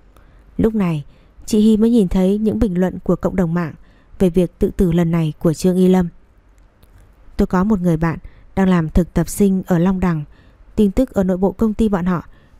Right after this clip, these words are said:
đã sớm truyền đi khắp nơi. Trương Y Lâm là bị Đại Thiên ép đấy. Mấy hôm trước, lúc ở lễ trao giải, Tống Như bị Trương Y Lâm dọa sợ tới nỗi ngã khỏi sân khấu. Còn đăng bài thanh minh gì nữa chứ.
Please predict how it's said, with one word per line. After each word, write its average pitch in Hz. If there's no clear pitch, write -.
đã 165
sớm 185
truyền 185
đi 170
khắp 208
nơi. 180
Trương 185
Y 180
Lâm 180
là 190
bị 185
Đại 175
Thiên 190
ép -
đấy. 208
Mấy 185
hôm 202
trước, 240
lúc 220
ở 202
lễ 170
trao 202
giải, 165
Tống 180
Như 185
bị 185
Trương 202
Y 196
Lâm 190
dọa 170
sợ 202
tới 196
nỗi 196
ngã 180
khỏi 180
sân 180
khấu. 170
Còn 175
đăng 180
bài 170
thanh 185
minh 185
gì 175
nữa 156
chứ. 254